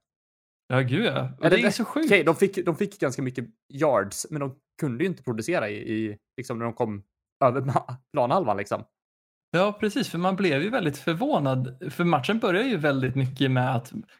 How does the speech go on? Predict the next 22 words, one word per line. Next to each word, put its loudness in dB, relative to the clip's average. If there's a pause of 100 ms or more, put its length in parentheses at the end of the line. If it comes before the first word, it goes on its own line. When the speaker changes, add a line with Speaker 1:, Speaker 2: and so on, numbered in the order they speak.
(100)
Speaker 1:
Chris 0
Carson 2
är 0
tillbaka, 0
han 2
springer 2
hårt 0
och 0
man 2
tänker, 0
"Åh, -4
shit, -6
ja, -2
det -4
kom-, 0
det 0
ser -2
inte 2
ljust 0
ut -2
för -2
Giants." 2